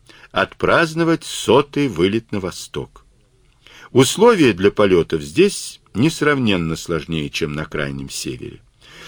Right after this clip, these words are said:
Если, к примеру, на обратном пути с востока в Мирном испортится погода, а восток, как это уже бывало, тоже покроется дымкой, то ближайшая посадочная полоса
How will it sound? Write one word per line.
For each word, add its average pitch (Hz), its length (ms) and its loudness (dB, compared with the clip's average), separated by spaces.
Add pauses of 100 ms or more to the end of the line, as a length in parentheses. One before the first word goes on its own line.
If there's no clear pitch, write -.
(200)
Если, 110 320 0
к - 80 -4
примеру, 95 640 2 (540)
на 92 160 0
обратном 95 560 0
пути 98 340 -4
с - 140 -8
востока 87 580 -2
в 73 140 -6
Мирном 175 520 0 (380)
испортится 101 800 0
погода, 90 640 0 (400)
а 101 140 0
восток, 107 640 0 (460)
как 92 200 -4
это 90 180 0
уже 87 420 2
бывало, 85 480 0
тоже 165 360 4
покроется 90 680 -2
дымкой, 82 560 -4 (800)
то 127 460 4
ближайшая 113 760 2
посадочная 98 800 0
полоса 98 640 0